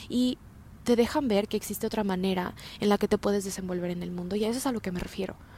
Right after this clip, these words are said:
a que el trabajo interno es todo un arte porque te permite crear de tu vida un arte,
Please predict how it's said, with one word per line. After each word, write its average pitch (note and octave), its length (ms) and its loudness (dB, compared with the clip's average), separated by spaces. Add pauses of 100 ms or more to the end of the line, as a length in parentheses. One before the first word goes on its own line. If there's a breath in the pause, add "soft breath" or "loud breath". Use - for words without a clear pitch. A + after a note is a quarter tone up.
(480 loud breath)
a A3 100 6
que A3 200 6
el A#3 100 0
trabajo A#3 380 4
interno F#3+ 600 0 (140)
es - 160 -2
todo C#4+ 240 8
un A3+ 160 4
arte G3 420 2 (280 loud breath)
porque - 220 0
te A#3+ 140 6
permite A#3+ 760 4 (380 loud breath)
crear G#3+ 380 8
de A#3 100 6
tu G3+ 180 0
vida G3 300 4
un G3 160 0
arte, - 400 0